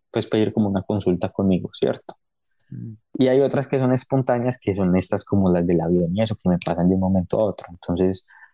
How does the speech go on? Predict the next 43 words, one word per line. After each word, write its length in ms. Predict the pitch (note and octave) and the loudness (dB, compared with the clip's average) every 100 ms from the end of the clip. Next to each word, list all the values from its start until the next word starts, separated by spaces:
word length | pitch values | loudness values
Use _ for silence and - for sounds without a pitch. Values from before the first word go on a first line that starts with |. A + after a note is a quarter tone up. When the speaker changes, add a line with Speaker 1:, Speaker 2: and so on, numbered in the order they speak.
| _ _ _ _ - | _ _ _ _ -4
Speaker 1:
yo 200 | G#2+ G2+ | 0 2
soy, 360 | F#2+ G#2 G#2 | 2 4 4
eh, 420 | G#2 G#2 G2+ G2+ - | 4 4 4 2 0
no 160 | G2 F#2 | -2 0
sé, 180 | G#2+ | 0
la 160 | F#2 F2 | -2 -4
otra 240 | F2 G2 | -4 0
vez 540 | G2+ G2+ G2 - - - _ | 2 2 0 -6 -10 -16 _
estaba 440 | - - - G2 | -10 -6 -2 0
en 80 | G2+ | 0
el 60 | F#2+ | 0
gimnasio 800 | - F2+ F2+ G#2 G#2+ A#2 A2+ G#2+ | -2 -2 0 0 2 2 2 0
y 40 | |
yo 140 | G2+ F#2 | -2 0
soy 100 | G2+ | 0
en 100 | G#2+ | 0
el 80 | G2 | 0
gimnasio 400 | F#2+ F#2+ F#2 G2+ | 0 0 0 0
tan 240 | A2+ A2+ | 0 2
en 80 | G#2+ | 0
plena 300 | - F#2 G#2 | -2 -4 -2
<laughs> 40 | |
rutina 500 | B2 G#2+ - C#3 C3 | 0 -2 0 0 2
y 80 | B2+ | 0
yo, 240 | A2+ G2+ - - - - _ | 0 -2 -2 -10 -16 -20 _
tin, 240 | B2 A#2 | 0 0
se, 120 | - A2 | 2 0
a 60 | |
mí 120 | G#2+ | 2
se 80 | A2 | 2
me 80 | C3 | 2
va 140 | A2 | 0
como 200 | F#2+ B2 B2+ | 0 0 2
la 80 | |
energía 380 | G#2+ F#2+ F#2 F#2+ | 0 -4 -2 -2
hacia 200 | G2 A2+ | 0 0
una 160 | G2 G2 | 0 -2
persona, 560 | - G2 - G2 E2+ - - - | -2 -2 -2 -2 -2 -8 -18 2
no, 280 | A2+ G#2 G#2 - | 2 4 0 0
no 160 | G#2+ G#2 | 0 0
sé 140 | A#2+ | 0
cómo 160 | - A#2+ | 0 0
explicarlo. 640 | A#2 - - G2+ F#2 F#2 | -2 -6 -4 0 0 -2